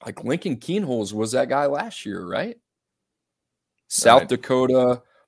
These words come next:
Speaker 1: multi-sport athlete, did it all. We were so fascinated. Comes to San Antonio, big-eyed for the entire week, shows up during the game. It's, like, completely different player.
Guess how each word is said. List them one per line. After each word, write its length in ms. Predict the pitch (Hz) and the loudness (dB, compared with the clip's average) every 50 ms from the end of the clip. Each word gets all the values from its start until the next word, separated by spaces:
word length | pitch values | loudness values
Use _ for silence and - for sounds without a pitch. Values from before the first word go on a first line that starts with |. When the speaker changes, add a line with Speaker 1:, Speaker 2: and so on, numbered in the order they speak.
| - | -10
Speaker 1:
multi-sport 720 | - - 104 113 139 - - 127 - - - 127 127 120 117 | -6 -2 2 2 2 2 2 0 0 0 2 2 4 6 6
athlete, 720 | 117 117 113 120 117 - - 117 113 110 113 - - - | 6 6 6 4 2 0 -2 0 0 0 0 -2 -6 -2
did 160 | - 113 120 | 2 4 4
it 120 | 135 131 117 | 6 8 8
all. 280 | 107 107 107 104 107 | 10 10 10 8 8
We 120 | 104 101 101 | 6 2 0
were 120 | 95 92 | -2 -2
so 260 | 92 - - 127 127 | -4 -2 0 0 0
fascinated. 800 | - - - 107 104 104 104 - - 107 101 98 98 98 95 92 - _ _ _ _ _ _ _ _ _ _ _ _ _ _ _ | 2 2 2 2 2 0 -2 -4 -6 -6 -4 -4 -4 -4 -4 -6 -10 _ _ _ _ _ _ _ _ _ _ _ _ _ _ _
Comes 260 | - - 117 139 139 - | -4 -2 -2 -2 0 0
to 120 | - 139 | 0 0
San 260 | - - 143 139 135 | 2 4 4 4 4
Antonio, 720 | 131 110 101 - 131 135 135 135 117 107 104 104 98 101 - _ _ - - _ _ | 4 2 0 0 0 2 2 2 2 2 2 0 -2 -4 -6 _ _ -20 -20 _ _
big-eyed 600 | - 131 135 123 120 104 107 101 95 95 104 - - _ _ _ _ _ _ _ _ _ _ _ - | 6 8 8 8 8 6 6 4 2 0 -2 -6 -12 _ _ _ _ _ _ _ _ _ _ _ -4
for 120 | 120 117 | -2 0
the 160 | 110 107 107 | 0 0 0
entire 400 | 104 98 92 127 120 120 117 110 | -2 -2 2 6 8 8 8 8
week, 300 | 104 104 113 117 104 92 | 6 2 0 -2 -2 -4
shows 340 | - - - 123 120 117 107 | -8 -4 -2 0 0 2 4
up 200 | 120 117 113 107 | 6 6 8 6
during 180 | 107 110 107 95 | 4 0 0 -2
the 60 | 95 | -4
game. 480 | 92 95 98 110 110 101 95 92 95 - _ _ _ _ _ _ _ _ - - _ - | -4 -2 -2 0 0 0 -2 -4 -6 -10 _ _ _ _ _ _ _ _ -20 -20 _ -14
It's, 160 | - - - | -10 -2 2
like, 140 | 120 104 - | 2 2 2
completely 440 | - 107 95 - 117 117 101 87 101 | -2 -8 -8 -4 -4 -2 -2 -2 -2
different 280 | 92 95 - 90 90 | -2 -4 -6 -10 -10
player. 280 | - 131 123 87 87 - | -8 -8 -8 -8 -10 -16